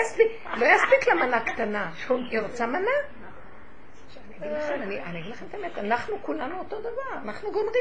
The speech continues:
גורמים את זה. תפסיקו, תפסיקו, תתנו לילדים האלה, אתם הורסים אותם, ואחר כך, אה, לא תוכלו לצאת מהם ראש. אז עכשיו הסתכלתי ואמרתי, "אני בדיוק בתוכי, השטן הקטן עץ הדת,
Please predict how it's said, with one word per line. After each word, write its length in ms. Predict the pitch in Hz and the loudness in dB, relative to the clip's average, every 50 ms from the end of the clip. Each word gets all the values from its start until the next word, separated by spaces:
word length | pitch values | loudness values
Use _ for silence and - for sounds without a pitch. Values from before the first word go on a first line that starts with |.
| 508 494 440 - 185 | 0 0 -4 -4 -2
גורמים 300 | 247 233 226 262 339 480 554 440 | -4 -4 -2 -2 -4 -2 -4 -4
את 40 | 320 | -6
זה. 140 | - 262 233 208 - - - - - - - - - - - - - - - - - - 233 | -6 -8 -8 -8 -8 -10 -12 -12 -12 -12 -12 -12 -12 -12 -12 -12 -12 -12 -12 -12 -12 -12 -10
תפסיקו, 540 | - 196 165 - - - 220 208 - - 240 285 196 - - - | -10 -10 -10 -10 -8 -4 -4 -4 -2 -2 -4 -4 -4 -8 -10 -8
תפסיקו, 560 | - 208 - - - - 190 - - 214 240 254 - - - - - | -8 -8 -8 -8 -8 -10 -10 -8 -8 -10 -10 -10 -10 -12 -12 -12 -10
תתנו 380 | - 202 156 - - 214 190 185 | -10 -10 -10 -8 -8 -6 -4 -2
לילדים 460 | 185 196 226 254 262 220 269 285 330 | -2 -2 -2 -2 -4 -4 -6 -6 -6
האלה, 160 | 370 403 403 403 381 - - - - - - - - - - | -6 -6 -6 -6 -8 -10 -12 -12 -12 -12 -12 -12 -12 -12 -10
אתם 160 | - - 208 | -8 -8 -8
הורסים 320 | 190 185 175 - - 233 240 | -8 -8 -8 -6 -6 -6 -6
אותם, 240 | 254 254 285 277 247 208 170 | -6 -8 -8 -8 -8 -8 -10
ואחר 200 | 165 175 - 208 | -10 -10 -10 -10
כך, 220 | 202 - 214 - - | -10 -10 -10 -10 -10
אה, 60 | - - - - - - 92 - - - 90 95 - | -10 -10 -12 -12 -12 -10 -10 -10 -10 -10 -10 -10 -10
לא 80 | 208 | -10
תוכלו 320 | - - - - - 254 233 - 233 233 - | -10 -10 -10 -10 -10 -10 -10 -10 -10 -12 -10
לצאת 380 | - 190 180 - - 214 214 | -10 -10 -10 -8 -10 -10 -8
מהם 180 | 233 214 202 196 175 | -8 -8 -8 -8 -8
ראש. 300 | 170 165 165 - - - - - - - - - - - - - | -10 -10 -10 -10 -12 -12 -12 -12 -12 -12 -12 -12 -12 -12 -12 -10
אז 100 | - 156 202 | -10 -10 -8
עכשיו 220 | 196 - - 226 | -8 -8 -8 -8
הסתכלתי 440 | 220 220 - 247 - - 294 294 302 | -8 -8 -10 -8 -6 -4 -6 -6 -6
ואמרתי, 400 | 277 240 233 240 233 233 240 269 | -8 -8 -8 -8 -8 -6 -6 -6
"אני 260 | 262 226 247 277 294 277 - | -6 -6 -6 -6 -6 -6 -4
בדיוק 340 | - 285 285 294 285 277 - | -6 -6 -4 -6 -8 -6 -4
בתוכי, 540 | 233 240 233 254 240 - - 247 220 202 190 - - - - - - - - - | -4 -4 -2 -2 -6 -4 -2 -2 -2 -2 -2 -6 -12 -12 -12 -12 -12 -12 -10 -10
השטן 400 | - - - - - 262 262 269 | -6 -6 -6 -6 -4 -4 -4 -4
הקטן 420 | 262 - - 240 - 233 220 226 | -4 -4 -6 -6 -4 -4 -4 -4
עץ 220 | 226 214 - - | -4 -6 -6 -6
הדת, 340 | 226 175 160 180 165 185 202 | -8 -6 -4 -6 -6 -6 -8